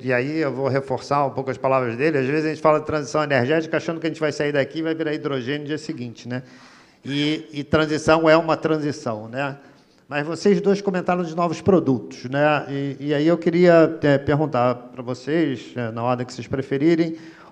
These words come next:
é, como que esses novos produtos auxiliam esse encontro de demanda e oferta, que eu acho que é o grande desafio,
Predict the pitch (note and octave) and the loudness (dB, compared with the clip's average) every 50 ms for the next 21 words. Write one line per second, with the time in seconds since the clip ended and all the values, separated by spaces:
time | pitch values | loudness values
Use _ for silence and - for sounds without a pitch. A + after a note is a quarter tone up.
0 | - _ C#3+ D3 C#3 C3+ - - - - _ _ _ _ _ _ _ - E3+ F#3 | -10 _ -2 -2 -2 -2 -4 -14 -20 -20 _ _ _ _ _ _ _ 0 0 2
1 | F#3 F3+ F3+ - E3+ D#3+ E3 C#3+ C#3 D3+ D#3 D3+ C3+ A#2+ - - D3 C#3 C#3 C#3+ | 0 0 0 0 0 0 -2 -4 -2 0 0 0 0 -4 -4 -2 -2 -2 -2 -2
2 | D#3 D#3 - D#3+ D#3 D3 D#3 - D#3 C#3 A#2+ C#3 D#3+ F3+ F3 D#3+ D3 C3 C3 C3 | -4 -2 0 0 2 2 0 -2 -4 -4 -4 -4 -4 -2 0 0 0 0 -2 -4
3 | B2+ B2 - C3+ A#2+ - C3 C3 B2 B2 A#2+ A#2+ B2+ A#2+ A#2 A#2 A2 - - C#3 | -4 -4 -4 -4 -2 0 -2 -2 -2 -6 -8 -10 -10 -8 -8 -8 -8 -6 -4 -2
4 | C#3+ D3+ D3+ D3 C3+ - D3 C#3 - - C#3 C#3 C3+ C3+ - - C#3+ C3+ B2 C3 | 0 0 0 -2 -2 -4 -8 -6 -4 -2 0 0 -2 -2 -2 -4 -2 -2 0 0
5 | C3+ C3+ C3 A#2+ C3 B2 - - C3 C3 C#3+ D#3 D#3 D#3 D#3+ D#3 | -2 -2 -2 -2 -2 -2 -4 -4 -6 -4 -2 0 0 0 -2 -2